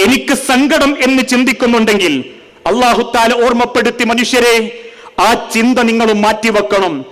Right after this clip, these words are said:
മാറ്റിവെക്കാൻ നിങ്ങൾ തുടക്കം ചെയ്യേണ്ടത്, നിങ്ങളൊരു തെറ്റ് ചെയ്യുന്നില്ല എന്ന് അള്ളാഹുവിന്റെ മുൻപിൽ പറയാൻ പറ്റണം. നാഥന്റെ മുൻപിൽ, നാട്ടുകാർക്ക് മുൻപിലല്ല, നാഥന്റെ മുൻപിൽ അള്ളാഹുവിനോട്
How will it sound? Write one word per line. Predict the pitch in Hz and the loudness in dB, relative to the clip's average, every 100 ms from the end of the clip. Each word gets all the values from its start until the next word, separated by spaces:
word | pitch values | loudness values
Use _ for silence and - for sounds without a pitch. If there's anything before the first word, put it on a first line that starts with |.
| - - - | -20 -14 -6
മാറ്റിവെക്കാൻ | 190 240 - 294 254 269 285 262 | -2 -2 0 -2 -2 0 0 0
നിങ്ങൾ | 262 262 | 0 0
തുടക്കം | 262 - 254 277 277 269 | -2 -2 -2 0 0 0
ചെയ്യേണ്ടത്, | 269 254 262 262 262 277 294 - - - - | 0 0 2 2 2 0 -4 -10 -20 -20 -8
നിങ്ങളൊരു | 156 226 311 320 294 | -2 2 2 2 2
തെറ്റ് | 277 - 508 349 | 0 0 0 0
ചെയ്യുന്നില്ല | 262 285 285 262 254 240 202 - - - - - | 0 2 2 2 2 2 0 -2 -12 -20 -8 -2
എന്ന് | 202 262 | 0 2
അള്ളാഹുവിന്റെ | 240 302 285 254 247 254 254 | 2 2 2 2 2 0 0
മുൻപിൽ | 247 269 240 233 | 0 0 0 0
പറയാൻ | 233 262 247 233 233 | 0 2 2 0 -2
പറ്റണം. | 233 233 214 180 143 - - - - | -2 0 0 -2 -6 -12 -20 -20 -4
നാഥന്റെ | 139 214 233 233 233 | 0 2 2 2 2
മുൻപിൽ, | 233 262 262 262 233 202 - - 147 | 0 0 0 -2 -4 -10 -20 -10 -2
നാട്ടുകാർക്ക് | 185 220 262 240 233 240 | -2 0 2 2 2 0
മുൻപിലല്ല, | 226 220 214 202 185 151 165 - - - | 0 0 2 0 0 -4 -6 -14 -16 -4
നാഥന്റെ | 196 240 294 294 277 | 0 2 2 2 2
മുൻപിൽ | 262 240 220 202 175 - - - - | 2 2 2 0 -4 -10 -18 -18 -4
അള്ളാഹുവിനോട് | 202 320 349 262 285 277 269 | 0 2 2 2 2 2 2